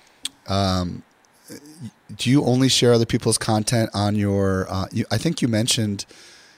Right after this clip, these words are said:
yeah, on, on Facebook you share other people's content and you do that across the social networks.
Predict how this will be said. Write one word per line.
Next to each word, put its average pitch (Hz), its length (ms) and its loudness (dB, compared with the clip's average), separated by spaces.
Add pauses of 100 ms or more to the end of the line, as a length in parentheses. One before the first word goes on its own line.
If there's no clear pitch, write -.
(100)
yeah, 127 260 4
on, 107 260 0
on 110 120 0
Facebook - 480 2
you 120 60 0
share 120 180 4
other 117 120 4
people's 117 300 -2
content 113 380 -2
and 104 80 -4
you 104 60 0
do 113 140 -2
that 110 140 4
across 104 380 2
the 110 80 -2
social 110 320 0
networks. 98 420 -4